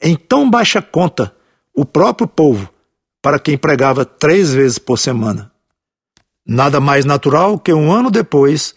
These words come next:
aquele pastor tenha sido expulso da igreja, envolvido em vários tipos de problemas, inclusive de relacionamento com os irmãos.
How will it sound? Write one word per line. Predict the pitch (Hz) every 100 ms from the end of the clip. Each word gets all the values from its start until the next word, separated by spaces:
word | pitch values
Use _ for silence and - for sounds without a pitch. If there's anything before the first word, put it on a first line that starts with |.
| _
aquele | - 110 151 147
pastor | 143 127 151 151
tenha | 156
sido | 135 147 143
expulso | 151 - - 226 240 147
da | 135
igreja, | 127 120 107 95 - _ _ _ _ _
envolvido | 127 123 143 165 147
em | 135
vários | 131 175 202 -
tipos | - 170 143
de | 135
problemas, | - 135 123 165 190 196 185 - - _ -
inclusive | 143 165 160 175 170
de | 151 165 175 175 -
relacionamento | - 147 156 - 180 185 170 180 - - _ _ _ _
com | -
os | 127 120
irmãos. | 117 113 92 - -